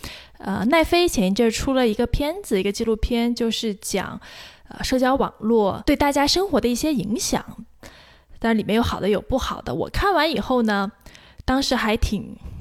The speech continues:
挺激动的，我是一天晚上看的，然后看完我还失眠了很长时间，然后我就在我的朋友圈儿发了一个，po 了一个帖子，我是说有没有人看过这个，想一起聊一聊的，然后爱丽丝就举手了，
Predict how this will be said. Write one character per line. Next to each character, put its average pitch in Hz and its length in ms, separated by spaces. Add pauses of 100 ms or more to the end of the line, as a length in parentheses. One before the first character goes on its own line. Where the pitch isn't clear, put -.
(200)
挺 - 160
激 226 160
动 254 200
的， 185 80
我 175 140
是 247 140
一 254 40
天 262 140
晚 226 160
上 190 160
看 226 300
的， - 160
然 - 120
后 208 80
看 - 160
完 220 180
我 208 100
还 190 160
失 - 260
眠 233 180
了 214 140
很 220 100
长 202 220
时 - 160
间， 208 280
然 190 120
后 214 140
我 190 100
就 202 100
在 294 220
我 220 100
的 - 120
朋 214 180
友 277 100
圈 269 300
儿 285 160 (400)
发 311 240
了 330 140
一 277 120
个， 330 160 (300)
po 359 180
了 339 60
一 330 40
个 349 100
帖 - 220 (100)
子， 196 260
我 208 140
是 214 100
说 294 180
有 247 140
没 185 80
有 254 80
人 233 160
看 302 240
过 254 140
这 220 160
个， 220 80
想 214 220
一 254 100
起 233 180
聊 185 220
一 220 80
聊 - 220
的， - 160 (540)
然 202 120
后 214 100
爱 240 160
丽 220 140
丝 226 260
就 220 160
举 220 220
手 277 280
了， - 220